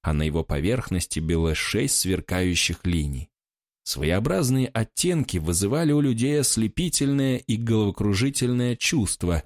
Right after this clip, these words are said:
в то время как захватывающее сияние было чрезвычайно реалистичным, пока на него светил солнечный свет,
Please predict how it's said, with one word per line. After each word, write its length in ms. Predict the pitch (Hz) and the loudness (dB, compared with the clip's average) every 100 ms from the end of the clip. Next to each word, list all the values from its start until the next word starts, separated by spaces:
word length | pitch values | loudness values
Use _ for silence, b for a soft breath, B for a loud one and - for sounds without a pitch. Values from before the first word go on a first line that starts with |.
| B B | B B
в 80 | - | -2
то 120 | 92 | 0
время 340 | 85 92 90 - | 2 2 0 0
как 360 | 87 85 - 85 | -2 -2 -4 -2
захватывающее 1300 | 80 95 85 80 90 101 90 78 78 80 - 90 | 0 0 0 -2 0 0 -2 -4 -2 -2 0 0
сияние 580 | 82 - 87 110 107 92 | 0 0 0 0 0 0
было 300 | 85 98 98 | 0 0 0
чрезвычайно 960 | - 92 92 85 85 - 90 101 104 104 | -2 -2 -2 -2 -2 -2 0 0 0 0
реалистичным, 960 | 107 104 104 - 135 117 - 95 92 80 B - | 0 0 -2 0 0 0 0 0 0 -4 B -6
пока 300 | 95 - 87 | -6 0 0
на 80 | 82 | 2
него 320 | 78 73 110 | 0 0 0
светил 480 | - 107 95 101 95 | 0 -2 0 -2 0
солнечный 680 | - 87 87 87 - 92 87 | 0 0 0 0 0 0 0
свет, 600 | - 95 95 76 - | 0 0 -2 -2 -8